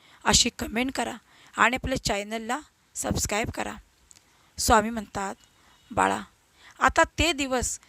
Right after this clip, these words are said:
सर्व काही तुझ्या आयुष्यातून हिरावून घेतले आहेत. ते त्रासाचे, दुःखाचे, सर्व काही तुझ्या आयुष्यातून निघून जाणार आहे. आता फक्त सुखाचे,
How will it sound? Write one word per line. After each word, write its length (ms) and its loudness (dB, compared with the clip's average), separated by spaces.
सर्व 320 4
काही 260 0
तुझ्या 280 -2
आयुष्यातून 640 -2
हिरावून 360 8
घेतले 360 2
आहेत. 400 4
ते 80 8
त्रासाचे, 680 2
दुःखाचे, 600 4
सर्व 400 8
काही 320 0
तुझ्या 200 8
आयुष्यातून 680 2
निघून 320 4
जाणार 360 0
आहे. 220 -4
आता 240 6
फक्त 400 4
सुखाचे, 760 2